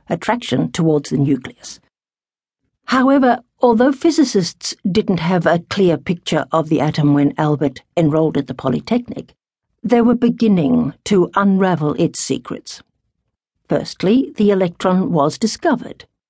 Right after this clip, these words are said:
In eighteen hundred and ninety-seven,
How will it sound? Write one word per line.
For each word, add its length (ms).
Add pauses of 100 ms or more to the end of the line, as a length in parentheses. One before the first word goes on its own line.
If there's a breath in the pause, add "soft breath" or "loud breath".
(220)
In 400
eighteen 640
hundred 500
and 100
ninety-seven, 760